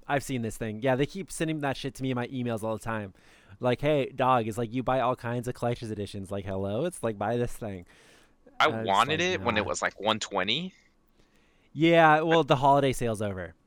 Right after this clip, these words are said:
Speaker 2: Yeah, so now that it's one seventy-nine, I'm like, "Ah, I'm over
Speaker 1: Yeah.
Speaker 2: it," like
Speaker 1: Which, I gotta say, you know, announcement, I made it through the whole holiday sale and didn't buy a single thing.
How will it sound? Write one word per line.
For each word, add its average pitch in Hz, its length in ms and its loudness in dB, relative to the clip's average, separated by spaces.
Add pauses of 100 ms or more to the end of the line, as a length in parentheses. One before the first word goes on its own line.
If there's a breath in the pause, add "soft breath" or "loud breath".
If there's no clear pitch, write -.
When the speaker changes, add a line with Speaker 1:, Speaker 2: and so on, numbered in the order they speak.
(540)
Speaker 2:
Yeah, 101 280 6
so 110 180 -2
now 107 160 6
that 113 100 2
it's 98 140 -4
one 104 160 -2
seventy-nine, 95 420 -2
I'm 90 80 -2
like, 90 180 -6
"Ah, 139 140 6
I'm 98 140 2
over 92 260 -2
Speaker 1:
Yeah. - 20 -2
Speaker 2:
it," 92 140 -2
like 98 260 -6 (560 soft breath)
Speaker 1:
Which, 175 240 0
I 170 140 -4
gotta 202 220 -4
say, 233 280 -8
you 240 200 -10
know, 139 80 -2
announcement, 151 600 -4 (100)
I 135 180 -4
made 160 160 -4
it 143 80 -12
through 156 80 -8
the 139 100 -6
whole 143 180 -4
holiday 147 300 0
sale 175 220 -2
and 170 80 0
didn't 143 140 0
buy 127 120 0
a 113 60 -2
single 151 240 -8
thing. 95 240 -6